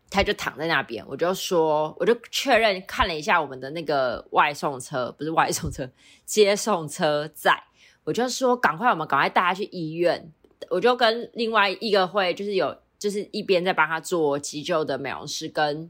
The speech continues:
帮他洗澡的那个美容师，跟我，我们就赶快开车带他去医院急诊。然后在路上我也问说：“诶，这只狗就是洗澡的时候怎么样？”然后他就跟我说，就美容师就跟我说：“哦，他碰水的时候很紧张啊，然后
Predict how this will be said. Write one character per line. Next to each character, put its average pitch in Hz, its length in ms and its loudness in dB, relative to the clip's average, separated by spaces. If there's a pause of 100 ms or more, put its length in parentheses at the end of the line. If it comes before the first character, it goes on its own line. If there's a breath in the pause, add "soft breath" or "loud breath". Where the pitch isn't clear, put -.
帮 175 140 2
他 180 100 0
洗 165 220 -4
澡 131 160 0
的 131 60 -8
那 147 80 -6
个 143 80 -4
美 127 100 -8
容 - 160 -14
师， - 180 -8
跟 147 280 -4
我， 131 260 -4 (460 soft breath)
我 151 80 -2
们 147 100 -4
就 185 100 0
赶 135 140 2
快 160 100 0
开 160 260 0
车 151 180 -4
带 151 120 0
他 143 120 0
去 - 140 -10
医 151 120 -10
院 139 240 -2
急 123 260 -12
诊。 - 240 -6 (220)
然 151 160 -2
后 180 80 -2
在 214 120 2
路 226 200 0
上 175 260 2
我 175 80 2
也 160 100 0
问 170 300 4
说 147 480 -2 (100)
：“诶， 247 140 2
这 285 120 -2
只 233 180 -4
狗 143 340 2 (160)
就 190 160 -4
是 226 100 -4
洗 156 260 -6
澡 139 220 4
的 123 60 -4
时 131 160 -10
候 156 180 -2
怎 156 180 -6
么 107 140 -14
样？” 147 220 -2 (600)
然 139 120 -6
后 170 160 4
他 175 100 -2
就 170 140 -2
跟 160 120 -2
我 139 120 -4
说， 135 500 -2
就 175 140 -6
美 165 100 -2
容 139 80 -2
师 151 120 -10
就 180 100 0
跟 190 100 0
我 170 80 0
说 156 220 -2
：“哦， 160 280 4 (220 loud breath)
他 233 200 0
碰 233 260 4
水 190 100 -4
的 139 60 0
时 170 100 -6
候 196 60 0
很 180 180 -2
紧 170 240 -4
张 151 280 0
啊， 156 160 -2
然 131 120 -4
后 170 240 2